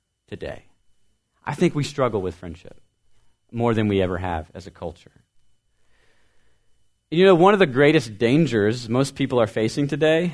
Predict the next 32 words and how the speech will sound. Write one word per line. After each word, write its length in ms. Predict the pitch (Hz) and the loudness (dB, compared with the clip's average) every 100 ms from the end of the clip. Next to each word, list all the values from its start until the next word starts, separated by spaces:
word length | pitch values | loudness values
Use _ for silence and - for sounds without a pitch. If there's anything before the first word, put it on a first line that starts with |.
| - | -4
health-wise, 640 | 180 - 160 170 180 156 | -4 -2 0 0 0 -2
is 140 | 120 110 | -4 -6
pervasive 800 | - 120 107 117 135 147 120 95 | -8 -8 -2 -2 0 -2 -4 -4
loneliness 1000 | 92 107 117 92 85 76 - - - - _ _ _ | -2 0 0 0 -4 -10 -18 -20 -20 -20 _ _ _
in 140 | 98 | -10
their 120 | 87 | -8
lives. 280 | 80 - - _ _ _ _ | -8 -12 -18 _ _ _ _
Us 200 | 110 98 | -8 -6
twenty-first 520 | - 131 127 123 - | -4 -2 0 -2 -2
century 680 | 127 120 127 120 113 110 110 - - _ | -4 -2 0 2 2 2 -2 -10 -20 _
people 220 | 135 127 | -4 0
who 100 | 131 | 2
live 320 | 120 127 127 | 4 4 4
in 80 | 113 | 2
the 60 | 110 | 0
suburban 560 | - 110 127 123 117 | -2 0 2 2 0
world 680 | 113 123 123 120 120 113 110 - _ _ | 2 2 4 4 2 0 -4 -16 _ _
with 180 | 110 123 | -8 0
our 120 | 113 | 0
garages, 800 | 104 110 113 123 127 120 123 113 | 2 4 6 6 4 2 2 0
we, 120 | 113 | -2
we're 160 | 98 117 | 0 0
not 160 | 120 | 2
hanging 260 | 120 127 123 | 2 2 2
out 140 | 123 | 2
on 80 | 120 | 2
the 80 | 110 | -2
front 280 | - 123 - | -2 -6 -6
porch 360 | 131 127 123 | -2 -2 -2
anymore. 480 | 127 120 117 117 113 | -2 0 0 0 0
We're, 260 | 110 107 101 _ _ | 0 0 -2 _ _
we're 200 | 110 110 | -8 -8